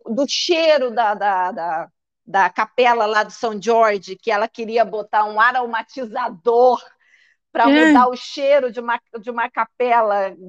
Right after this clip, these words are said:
Speaker 1: do século, sei lá que século. Então, assim, tudo tava sendo muito diferente, inclusive a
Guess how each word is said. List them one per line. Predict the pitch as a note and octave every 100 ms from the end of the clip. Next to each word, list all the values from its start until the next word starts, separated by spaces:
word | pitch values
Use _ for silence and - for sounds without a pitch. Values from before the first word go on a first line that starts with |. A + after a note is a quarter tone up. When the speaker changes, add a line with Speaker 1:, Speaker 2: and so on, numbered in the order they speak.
| E3 _ _ _ -
Speaker 1:
do | G3+ A3
século, | - - C4 - B3+ A3
sei | - A3+
lá | G#3 -
que | B3+
século. | - G3+ A3 - A#3+ A#3 _ _ _
Então, | D#4+ C#4 F#4+ G4
assim, | G4+ - A#3+ - -
tudo | G4 D#4 -
tava | - A3+ B3
sendo | B3 B3+ B3
muito | A#3+ B3 A#3
diferente, | A#3+ - C4+ G3+ F3+ F3 _
inclusive | D4+ F#4+ A4+ G#4+ G#4 E4 - A#3+ C#4+ B3+
a | D#4+